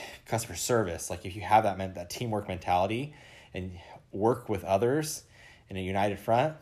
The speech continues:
you're gonna do way better. So tho-, those are just a few things. I'm sure you can think of others. And again, sports is not the end-all, be-all. But I've noticed that people that are younger that start in sports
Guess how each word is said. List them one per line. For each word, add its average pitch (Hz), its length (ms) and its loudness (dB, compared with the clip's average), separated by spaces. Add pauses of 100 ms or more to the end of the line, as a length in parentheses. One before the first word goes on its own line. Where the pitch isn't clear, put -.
(280)
you're 107 100 -10
gonna 98 160 -2
do 85 160 -6
way 92 300 -2
better. 85 360 -4 (1300)
So 101 460 6 (180)
tho-, 139 240 6
those 135 240 6
are 127 120 4
just 117 180 -2
a 101 40 0
few 123 200 -2
things. 120 180 -2
I'm 101 80 -4
sure 120 160 -4
you 110 80 0
can 117 120 -6
think 110 160 -4
of 101 60 -4
others. 104 400 2 (320)
And 110 120 0
again, 117 200 2
sports 160 420 2
is 113 100 -4
not 113 240 4
the 92 180 -2 (100)
end-all, 104 440 4
be-all. 90 600 -2 (440)
But 104 320 8
I've 101 160 2
noticed 127 360 4
that 104 160 -8
people 104 440 0 (180)
that 98 140 -2
are 90 80 -2
younger 107 640 -2 (800)
that 101 140 -6
start 117 260 6
in 110 60 -2
sports - 560 2